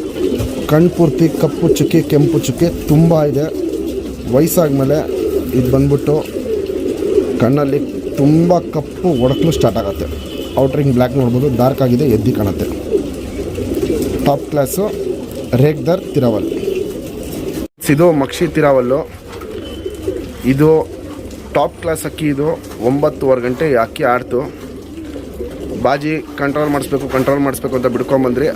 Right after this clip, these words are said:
ಆಮೇಲೆ ತುಂಬಾ ಬಾಜಿ ಜಾಸ್ತಿಯಾಗಿ ರೋಲ್ ಆಗೋಯ್ತು. ಬಿಡ್ಕೊಳಕ್ಕಾಗಲ್ಲ, ಸಾಹಸ ಮಾಡ್ಕೊಂಡು ಬಿಡ್ಕೊಂಡ್ರೆ ಬಿಡ್ಕೊಬೋದು. ಒಂಬತ್ತುವರೆ ಗಂಟೆ ಆಡಿರೋ ಅಕ್ಕಿ ಇದು, ಮಕ್ಷಿ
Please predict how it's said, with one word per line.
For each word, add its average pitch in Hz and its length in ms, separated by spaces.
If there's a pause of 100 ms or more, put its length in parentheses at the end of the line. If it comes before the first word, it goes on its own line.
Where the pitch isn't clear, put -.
(100)
ಆಮೇಲೆ 120 260 (880)
ತುಂಬಾ 160 320 (720)
ಬಾಜಿ 131 280
ಜಾಸ್ತಿಯಾಗಿ 123 480
ರೋಲ್ 117 200
ಆಗೋಯ್ತು. 90 280 (960)
ಬಿಡ್ಕೊಳಕ್ಕಾಗಲ್ಲ, 131 640 (680)
ಸಾಹಸ 131 280 (120)
ಮಾಡ್ಕೊಂಡು 127 320
ಬಿಡ್ಕೊಂಡ್ರೆ 131 440
ಬಿಡ್ಕೊಬೋದು. 123 400 (100)
ಒಂಬತ್ತುವರೆ 123 400
ಗಂಟೆ 110 220
ಆಡಿರೋ 117 240
ಅಕ್ಕಿ 127 220
ಇದು, 117 120 (1700)
ಮಕ್ಷಿ 175 300